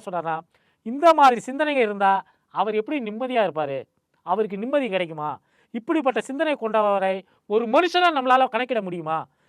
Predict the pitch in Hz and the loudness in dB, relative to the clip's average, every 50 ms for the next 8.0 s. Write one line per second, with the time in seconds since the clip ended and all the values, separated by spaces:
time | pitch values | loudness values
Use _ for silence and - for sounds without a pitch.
0 | _ _ _ _ _ - - 247 294 359 370 339 294 277 269 254 254 233 180 - | _ _ _ _ _ 0 4 6 8 8 8 8 4 2 0 2 2 2 0 2
1 | 160 196 277 320 294 285 247 240 233 226 196 - 170 175 214 277 302 285 262 - | 2 4 4 4 2 -2 -6 -6 -8 -8 -10 -6 -6 -4 -4 -2 0 0 -2 -2
2 | - 196 202 208 185 185 185 170 - 175 165 135 - _ _ _ _ - 165 185 | -2 -4 -4 -4 -4 -4 -8 -8 -8 -8 -10 -10 -12 _ _ _ _ -12 -10 -8
3 | 220 240 277 277 240 170 156 160 196 247 277 254 - 240 208 - _ _ - 208 | -2 0 0 0 0 -4 -6 -2 0 0 0 -2 -4 -8 -12 -14 _ _ -6 -6
4 | 214 - 208 180 170 170 165 143 - - _ _ _ _ 170 185 196 202 247 269 | -4 -2 0 0 0 0 -2 -4 -8 -12 _ _ _ _ -10 -8 -8 -4 0 0
5 | 254 - 240 214 208 196 170 185 185 185 196 202 208 196 175 - 165 151 143 123 | 0 0 -2 -6 -6 -6 -6 -8 -8 -8 -10 -6 -4 -4 -4 -4 -6 -10 -10 -12
6 | - _ _ _ _ _ - 175 220 254 311 294 277 240 214 190 - 226 220 240 | -14 _ _ _ _ _ -4 -4 -2 -2 -2 -4 -2 -2 -2 -4 -4 -4 -4 -4
7 | 233 226 214 196 185 233 320 339 - _ _ 185 196 233 277 269 190 240 202 - | -4 -2 -4 -4 -4 -4 -6 -6 -10 _ _ 2 2 2 2 2 -4 -6 -12 -12